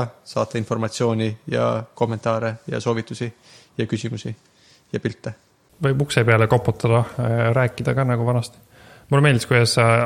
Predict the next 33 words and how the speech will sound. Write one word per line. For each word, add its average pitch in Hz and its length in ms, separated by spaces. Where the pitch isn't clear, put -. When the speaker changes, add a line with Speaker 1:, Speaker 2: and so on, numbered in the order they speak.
Speaker 2:
aadressi 120 420
öeldes 110 320
tegid 113 320
kätega 113 400
žeste, 120 460
äh, 113 240
mis 110 240
vist 110 300
näitasid 110 500
mingi 117 160
kaldkriipsu 143 600
vahepeal, 135 340
ma 120 140
sain 123 100
aru, 123 220
jah. 127 100
Ma 127 80
ei 117 60
ole 110 80
seda 113 100
kunagi 113 300
näinud. 110 240
See - 100
on 123 60
vist 117 140
mingi 113 100
Jaapanist 117 540
saadud 113 240
asi. 113 80
Speaker 1:
See 160 140
võib 151 160
ka 143 80
liiselt, 139 480